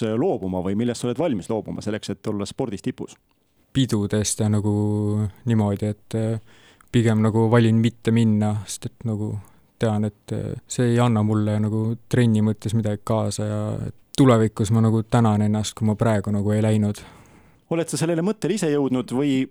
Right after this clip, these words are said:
Speaker 1: on keegi sulle nõu andnud, et, et nii juhtub, kui sa, kui sa järele annad?
Speaker 2: Ei, ise olen ikka jõudnud, et, äh, keegi pole pannud sihukest mõtet pähe.
Speaker 1: Ma lugesin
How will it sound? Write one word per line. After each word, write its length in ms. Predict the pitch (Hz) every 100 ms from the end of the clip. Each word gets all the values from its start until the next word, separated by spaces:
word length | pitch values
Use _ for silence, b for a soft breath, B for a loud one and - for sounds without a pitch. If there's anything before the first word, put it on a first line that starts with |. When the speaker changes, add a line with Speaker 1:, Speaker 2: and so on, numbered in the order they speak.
| -
Speaker 1:
on 100 | 143
keegi 220 | 156 139
sulle 160 | 147 143
nõu 240 | 190 127 101
andnud, 200 | 90 87
et, 400 | 87 - - - _
et 180 | 110 107
nii 140 | 123 117
juhtub, 320 | 135 - 104
kui 160 | 110
sa, 240 | 104 107 95 -
kui 120 | 131
sa 80 | 120
järele 320 | 127 101 90
annad? 200 | 90 - b b b b 147
Speaker 2:
Ei, 440 | 160 156 143 139
ise 200 | 123 113
olen 240 | 107 110
ikka 200 | - 117
jõudnud, 280 | 110 104 101
et, 320 | 98 _ _ 117
äh, 720 | 110 113 113 123 - - - - -
keegi 360 | 110 101 104 104
pole 240 | - 104 110 B B B B -
pannud 260 | 110 107 -
sihukest 380 | 110 - - 117
mõtet 240 | 107 -
pähe. 220 | 117 113 - - _ _ _ _ b b b b _ -
Speaker 1:
Ma 80 | 135
lugesin 400 | 202 175 160